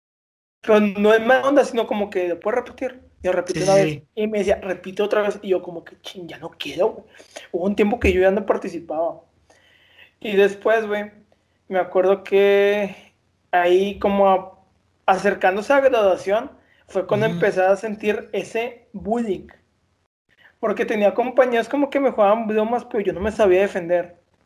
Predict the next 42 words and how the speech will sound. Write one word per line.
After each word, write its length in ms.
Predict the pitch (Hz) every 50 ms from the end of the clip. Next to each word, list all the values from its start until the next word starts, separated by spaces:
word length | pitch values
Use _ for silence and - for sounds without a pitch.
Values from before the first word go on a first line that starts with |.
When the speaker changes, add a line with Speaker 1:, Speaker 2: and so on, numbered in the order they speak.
| _ _ _ _ _ _ _ _ _ _ _ _
Speaker 1:
Y, 340 | - 226 208 208 208 208 196
¿cómo 200 | - 208 202 202
se 60 | 196
llama? 220 | 220 220 214 196 185
Yo 120 | 185 185
no 80 | 180 196
era 100 | 208 214
mucho 280 | 208 214 208 214 -
de 80 | 240 233
ir 80 | 214 208
a 40 |
acusar 340 | 202 208 - 208 214 202 202
con 120 | - 233 220
la 40 | 220
maestra 400 | 208 220 214 202 208 214 220 220
porque 240 | 202 185 - - -
también 240 | - 165 165 170 175
me 60 | 180
daba 180 | 175 180 180 175
miedo. 440 | 170 170 180 196 196 180 - - - _ _ _ _ _ _ _ _ _ _ _ _ _ _ _ _ -
Nada, 260 | 226 208 208 214 226
eso, 360 | 220 - 262 302 - - - -
una 200 | 254 240 262 269
vez 100 | 262 -
acusé 280 | 277 277 - 269 196 208
Speaker 2:
No, 80 | 240
Speaker 1:
con 120 | 269 277 277
la 40 | 226
Speaker 2:
y 20 |
Speaker 1:
maestra. 300 | 226 226 214 - - - 196
Speaker 2:
aparte, 360 | 190 185 - 233 220 - _ _ -
eso, 280 | 190 175 - - 226 - -
eso 220 | 196 - - 226 233
de, 300 | 233 226 214 175 156 156
de 140 | 147 147
acusar 360 | 147 147 - 208 190 196 190 185
con 100 | 208 202
la 60 | 180
maestra, 320 | 151 147 156 143 - 190
aparte 340 | 180 180 - 135 - 190 180
que 140 | - - 185
es, 180 | 170 - -